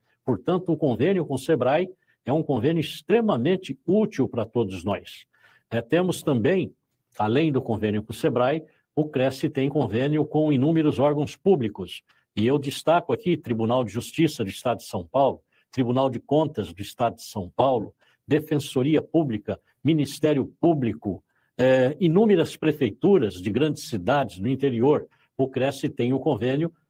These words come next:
para fazer avaliação mercadológica das, do patrimônio imobiliário dessas instituições. Então, aqueles colegas que gostam de se dedicar à avaliação imobiliária, está aí uma oportunidade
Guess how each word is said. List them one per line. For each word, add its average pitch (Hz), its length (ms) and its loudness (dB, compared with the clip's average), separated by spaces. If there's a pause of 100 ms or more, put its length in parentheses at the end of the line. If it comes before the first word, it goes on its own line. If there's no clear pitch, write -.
(120)
para 147 220 0
fazer 143 600 0 (320)
avaliação 139 680 0
mercadológica 139 920 0
das, - 380 -4 (160)
do 127 140 0
patrimônio 180 680 2
imobiliário 131 720 0
dessas 123 420 -2
instituições. - 960 -6 (520)
Então, 156 580 2
aqueles 156 400 0
colegas 143 500 0
que 120 120 -4
gostam 143 440 0
de - 100 -8
se - 180 -6
dedicar 127 680 0 (300)
à 135 160 0
avaliação 120 580 -2
imobiliária, 147 640 0
está 151 220 -4
aí 127 160 2
uma 147 180 2
oportunidade 151 800 0